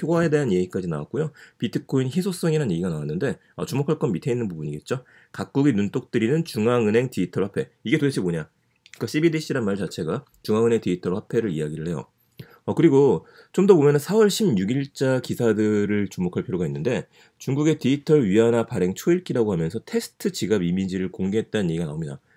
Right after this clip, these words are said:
이게 무슨 얘기냐면, 중국에서 디지털 위안화를 발행했다는 얘기가 계속 나오고 있었어요. 갑자기 나온 게 아니라. 그런데 위챗과 같은 소셜 미디어에, 트위터에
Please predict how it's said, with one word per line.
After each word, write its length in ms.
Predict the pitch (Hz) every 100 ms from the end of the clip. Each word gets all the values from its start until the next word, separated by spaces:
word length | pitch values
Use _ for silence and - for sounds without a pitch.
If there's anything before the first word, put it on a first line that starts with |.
| _
이게 80 | 92
무슨 180 | 104 135
얘기냐면, 540 | 120 98 90 98 78 - _ - - -
중국에서 360 | 131 151 170
디지털 380 | - 120 151 113
위안화를 360 | 101 110 110 110
발행했다는 600 | - 95 107 101 104 85
얘기가 400 | 76 82 127 156 _ _ _
계속 440 | - 110 143 175 147
나오고 300 | 80 90 87
있었어요. 360 | 85 - 71 -
갑자기 260 | - 113
나온 180 | 87 82
게 80 | 80
아니라. 360 | 73 76 123 - -
그런데 480 | 101 95 90 90 - _ _
위챗과 580 | 104 110 - 180 - 113
같은 320 | 117 - -
소셜 380 | 113 160 180 196
미디어에, 500 | 135 90 95 85 - _ -
트위터에 560 | 170 180 - 98 90